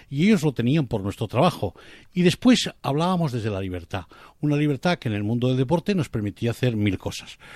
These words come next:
Eh, hubo gente como Santi, como Juan, como, eh, José Luis, pero, pero, mm, precedieron, ¿no? Juanma, Chema, eh, Juan Antonio Fernández Abajo, Joaquín Ramos, gente que nos enseñó muy bien el oficio, ¿no? Hemos aprendido muy bien el oficio.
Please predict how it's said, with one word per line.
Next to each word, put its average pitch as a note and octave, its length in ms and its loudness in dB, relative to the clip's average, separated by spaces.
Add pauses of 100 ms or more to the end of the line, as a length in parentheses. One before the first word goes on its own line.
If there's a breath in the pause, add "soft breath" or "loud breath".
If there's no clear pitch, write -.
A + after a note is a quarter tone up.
(200 loud breath)
Eh, A2+ 180 -6
hubo B2 220 4
gente A#2+ 260 0
como G2 180 -2
Santi, A2 720 0 (220 loud breath)
como G2 220 -6
Juan, A#2 600 2
como, F#2 560 -10 (340 loud breath)
eh, G2 520 -8 (200)
José - 260 -10
Luis, A#2+ 260 4
pero, G2 240 -4
pero, G2+ 320 -8
mm, G2+ 380 -8 (240)
precedieron, A2 680 0
¿no? B2 240 0 (220 loud breath)
Juanma, A#2 540 2
Chema, A2+ 520 -2 (260 loud breath)
eh, A#2+ 80 -10
Juan A2 200 -4
Antonio A2 240 -2
Fernández G#2+ 320 -4
Abajo, G#2 380 -4
Joaquín A2 260 -4
Ramos, B2+ 180 0 (240 loud breath)
gente E3+ 400 4
que D#3 120 -2
nos B2 160 -4
enseñó A2 340 -2
muy C#3 180 4
bien A#2 180 2
el G#2 120 -2
oficio, F2 400 -10
¿no? A#2 160 -10 (260 soft breath)
Hemos E3 260 2
aprendido C3 520 0
muy G#2 240 2
bien A2 180 2
el F#2 120 -4
oficio. - 440 -14